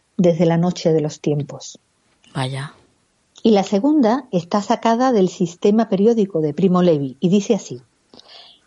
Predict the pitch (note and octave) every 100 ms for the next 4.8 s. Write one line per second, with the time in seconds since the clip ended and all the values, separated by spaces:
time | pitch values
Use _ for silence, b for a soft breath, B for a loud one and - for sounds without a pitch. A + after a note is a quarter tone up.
0 | B _ _ - G3+ - C4 B3+ G#3 G3
1 | G3 F#3 F3+ E3 D#3+ D3+ C#3 - - -
2 | _ _ _ _ _ _ G#3 G3+ - -
3 | A#3 G#3+ D#3+ D#3 D#3 G3 G#3+ - D3+ D3+
4 | D#3 D3+ E3+ A3+ C4+ - D4+ -